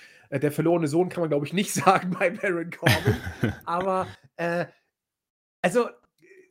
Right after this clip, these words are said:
Speaker 1: es mag auch damit zusammenhängen, dass das Segment A so unglaublich schlecht war mit, äh,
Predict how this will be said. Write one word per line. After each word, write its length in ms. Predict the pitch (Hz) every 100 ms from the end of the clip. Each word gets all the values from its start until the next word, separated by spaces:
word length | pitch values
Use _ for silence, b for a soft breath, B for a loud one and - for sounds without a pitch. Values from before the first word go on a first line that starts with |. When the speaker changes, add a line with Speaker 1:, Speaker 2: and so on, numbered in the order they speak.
| -
Speaker 1:
es 140 | -
mag 320 | 185 262 -
auch 280 | 220 214 - - _ _ _
damit 360 | 190 202 226 226
zusammenhängen, 400 | - 185 208 185
dass 120 | 185
das 140 | 185 185
Segment 360 | 196 190 185
A 240 | 180 180 -
so 140 | 180
unglaublich 720 | - - 202 165 123 - 135
schlecht 340 | - 139 127 -
war 220 | 104 92
mit, 280 | 156 151 151
äh, 420 | 147 143 147 143